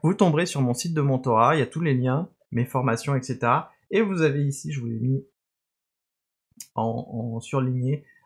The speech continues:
euh, mais quand vous tomberez sur le site, ce sera pas en surligné, vous aurez ma roadmap DevOps et vous tomberez sur cette roadmap, euh, qui est en cours. Donc il va falloir, euh, venir régulièrement,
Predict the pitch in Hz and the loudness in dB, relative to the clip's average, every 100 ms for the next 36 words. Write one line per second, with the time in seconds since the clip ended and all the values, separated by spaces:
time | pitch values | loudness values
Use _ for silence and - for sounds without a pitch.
0 | - 117 113 117 117 127 117 120 120 120 | -4 -2 -2 -2 -4 -2 -4 0 0 0
1 | 120 113 139 139 - - 120 127 113 113 | -2 -6 -8 -10 -10 -8 -8 -8 -8 -6
2 | 117 147 - _ - 127 196 170 156 160 | -4 -6 -8 _ -8 -2 0 2 2 4
3 | 156 147 127 123 131 131 117 113 127 - | 4 4 2 2 0 0 -4 0 -2 -4
4 | - _ _ _ 135 143 151 143 120 120 | -18 _ _ _ 4 4 4 2 2 4
5 | 147 - - _ _ _ _ 127 - 151 | 2 2 -10 _ _ _ _ -8 -4 -2
6 | 160 147 135 123 123 127 - _ _ _ | -2 -2 -2 2 2 2 -2 _ _ _
7 | _ _ - 113 117 117 117 117 113 117 | _ _ -8 -2 2 2 0 -2 -2 -2
8 | 190 196 - 208 208 - _ _ 123 139 | 0 0 2 0 0 -12 _ _ 0 0
9 | 139 131 131 143 127 131 120 117 123 127 | 2 2 4 4 4 6 6 2 0 0
10 | 139 131 123 127 127 120 131 151 151 | 2 0 0 4 6 6 4 2 0